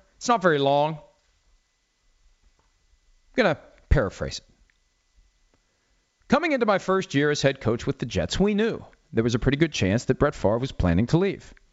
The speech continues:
If we were going to be successful, the most important person that we had to draft was someone who could lead. It had to be someone who could take control of this franchise. For a quarterback, we set our sights on Mark Sanchez.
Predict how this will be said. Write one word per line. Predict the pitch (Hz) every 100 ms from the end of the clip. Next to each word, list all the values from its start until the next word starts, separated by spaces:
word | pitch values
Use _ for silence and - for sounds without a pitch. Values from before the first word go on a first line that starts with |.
| - - _ -
If | 127
we | 170
were | 165
going | 190 226
to | 202
be | 208
successful, | - - - 143 - 156
the | 143
most | 135 -
important | 123 202 208 -
person | 160 156 151
that | 135
we | 120
had | 98 147 170
to | -
draft | 151 104 107 -
was | 131
someone | - 113 120 127 120 -
who | - 113
could | 120 90
lead. | 80 67
It | 80
had | 95 165
to | 190
be | 220
someone | - 175 170
who | 147
could | 135 143
take | - 151
control | - 147 - 139
of | 131
this | 127
franchise. | - 73 - 50 50 - _ _ _
For | - 107
a |
quarterback, | - 185 185 185 185 - _ _ _ -
we | 85
set | - 113
our | 147
sights | - 90 71 - - - _ _ _
on | - 87
Mark | 71 -
Sanchez. | 147 139 - - - -